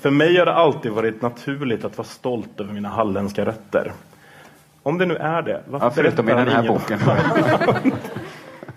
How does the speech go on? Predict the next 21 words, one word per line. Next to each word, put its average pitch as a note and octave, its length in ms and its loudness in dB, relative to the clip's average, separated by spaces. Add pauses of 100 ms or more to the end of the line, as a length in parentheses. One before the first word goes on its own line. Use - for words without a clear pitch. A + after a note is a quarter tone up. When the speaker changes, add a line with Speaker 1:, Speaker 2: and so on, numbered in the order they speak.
(560)
Speaker 1:
Utan F3+ 460 2
den D#3 160 2
förankring D3+ 640 2
som B2 140 0
ligger A#2+ 340 0
i A2+ 40 0
den A#2 180 -4
egna C3+ 300 2
bygden A#2+ 520 -2
klarar C3 200 0
vi C#3 80 0
inte C3+ 140 -2
av D3+ 300 0
den A#2 160 -4
stora A2 280 -4
förändring A#2 600 -2
som G#2+ 120 -8
den A2+ 120 -4
europeiska B2 540 -4
utmaningen G#2+ 680 -6
innebär. G2+ 600 -6